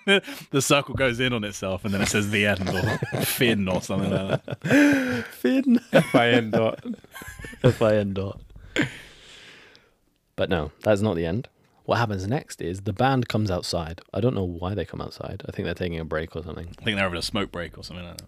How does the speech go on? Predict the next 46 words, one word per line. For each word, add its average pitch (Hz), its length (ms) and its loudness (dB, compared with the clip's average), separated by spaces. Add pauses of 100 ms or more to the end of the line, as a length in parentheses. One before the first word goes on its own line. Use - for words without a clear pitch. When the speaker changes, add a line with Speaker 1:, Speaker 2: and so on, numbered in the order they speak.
Speaker 2:
And 98 80 -6
they 95 80 0
hear 101 180 0
Marty, 95 340 -2
like, 73 200 -10
banging 85 260 -4
on 82 100 -8
the 78 80 -10
boot, 85 260 -12 (120)
like, - 140 -18 (720)
"I'm - 120 -10
stuck - 260 -10
in 85 80 -6
here." 78 240 -12
Speaker 3:
Help 196 340 -6
me. 147 120 -4
Speaker 2:
It's - 120 -6
in 101 80 0
the 95 80 -2
Speaker 3:
Help 90 120 -12
me. - 60 -6
Speaker 2:
guitarist's 98 600 -2
car. 85 400 -8 (440)
So 78 240 -8
the 85 100 -6
Speaker 1:
Hey, 87 80 -6
that 101 220 2
band 98 220 0
are 82 40 -8
the 80 100 -12
smoothest 90 520 -6
guys, 82 360 -12
man. 82 300 -16
Speaker 2:
Marvin 110 420 2
Berry 107 260 4
and 98 100 0
the 92 40 -2
Starlighters. 90 840 -4 (500)
Look 110 160 -4
'em 104 100 0
up 92 120 -6
on 85 80 -6
Spotify. 90 600 -12
Earth 101 260 -6
Angel. 87 480 -4 (500)
Banger. 80 300 0